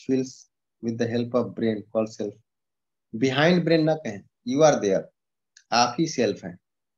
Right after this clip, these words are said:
है ना? कई बार ऐसा लगता है कि मैं brain हूँ और मेरे पीछे कुछ है, तो नहीं, you are the self। और behind नहीं, with the brain है, ठीक है ना? तो उसको हम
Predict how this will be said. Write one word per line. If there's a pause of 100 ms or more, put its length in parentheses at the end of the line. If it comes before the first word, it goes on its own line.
(880)
है
ना?
कई
बार
ऐसा
लगता
है
कि (200)
मैं
brain
हूँ
और
मेरे (360)
पीछे
कुछ
है,
तो
नहीं,
you
are
the
self। (1160)
और
behind
नहीं,
with
the (120)
brain
है, (1500)
ठीक
है
ना?
तो
उसको
हम